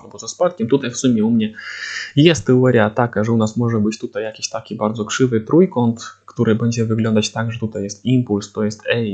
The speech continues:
B, C, D, E i właśnie my idziemy w, wyżej. Jedynie co wygląda, to bardzo krzywo, bardzo krzywo to wygląda i dlaczego tutaj jest impuls, skoro ma być trójka? Nie wiem, nie wiem. Ja szczerze mówiąc, na razie odnośnie Bitcoina nie mam teorii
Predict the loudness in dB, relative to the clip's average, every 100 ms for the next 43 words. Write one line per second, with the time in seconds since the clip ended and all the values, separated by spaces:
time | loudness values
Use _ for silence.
0 | -4 0 0 2 0 2 2 0 -4 0
1 | 0 0 -2 0 0 -2 -2 -2 -2 -4
2 | -2 0 0 -2 -4 -4 0 2 2 2
3 | 0 -10 -18 -18 -20 -20 _ 4 6 4
4 | 4 2 2 0 -2 0 0 2 0 0
5 | -4 -4 -6 -2 0 2 0 0 0 -2
6 | -4 -8 -4 -2 -2 0 0 2 0 0
7 | 0 0 0 0 -2 -2 -2 -2 -2 -4
8 | -2 -4 -4 -6 -2 -2 -2 -8 -8 -12
9 | -8 -6 -6 -12 -12 -2 0 0 -6 -12
10 | -2 0 -2 -6 0 0 0 -2 -4 -4
11 | -8 -4 -2 -2 -4 -6 -8 -4 -4 -4
12 | -6 -2 -2 -4 -6 -8 -6 -2 0 0
13 | 0 -2 -6 -4 0 2 0 -4